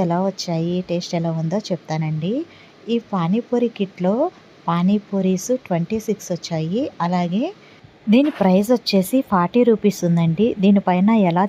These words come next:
చేసుకోవాలో ఇన్‌స్ట్రక్షన్స్ కూడా ఉన్నాయి. ఈ కిట్లో మనకి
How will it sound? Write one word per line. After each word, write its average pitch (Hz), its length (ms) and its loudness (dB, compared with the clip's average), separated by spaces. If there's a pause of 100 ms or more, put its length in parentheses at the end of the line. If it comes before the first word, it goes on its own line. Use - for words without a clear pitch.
(100)
చేసుకోవాలో 190 580 0 (100)
ఇన్‌స్ట్రక్షన్స్ 202 760 0
కూడా 202 180 2
ఉన్నాయి. 170 540 0 (500)
ఈ 240 100 2 (120)
కిట్లో 226 340 0
మనకి 208 480 2